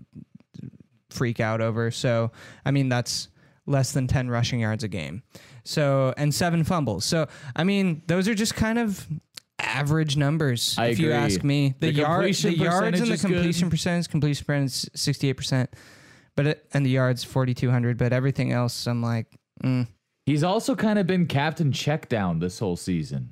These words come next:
Speaker 2: It's, I, I think the issues with the Chargers re-, lie with the, uh, coaching staff and the play calling, 'cause the guy is the strongest arm in the league, arguably, and he's throwing, you know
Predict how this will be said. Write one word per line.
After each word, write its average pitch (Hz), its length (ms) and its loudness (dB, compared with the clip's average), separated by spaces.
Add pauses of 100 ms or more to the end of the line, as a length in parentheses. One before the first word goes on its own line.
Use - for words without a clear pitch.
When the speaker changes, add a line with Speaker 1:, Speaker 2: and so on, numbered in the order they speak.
(140)
Speaker 2:
It's, - 260 -4
I, 104 300 -6
I 127 160 -2
think 214 300 -2
the 143 220 0
issues 135 300 0
with 107 100 -4
the 104 80 -2
Chargers 90 680 0 (240)
re-, 92 240 -2 (260)
lie 95 680 -2
with 92 300 -2
the, 87 200 0
uh, 69 220 -2
coaching 104 340 -2
staff 101 380 -2
and 85 100 -2
the 73 40 -4
play 104 200 0
calling, 143 460 2 (500)
'cause 107 340 -2
the 127 220 -2
guy 131 280 2
is 117 140 0
the 107 100 0
strongest 107 440 0
arm 98 220 0
in 82 80 0
the 80 80 0
league, 82 480 -2 (200)
arguably, 73 840 -4 (360)
and 82 180 -2
he's 87 180 -4
throwing, 87 580 -2 (100)
you 92 100 -4
know 73 260 -6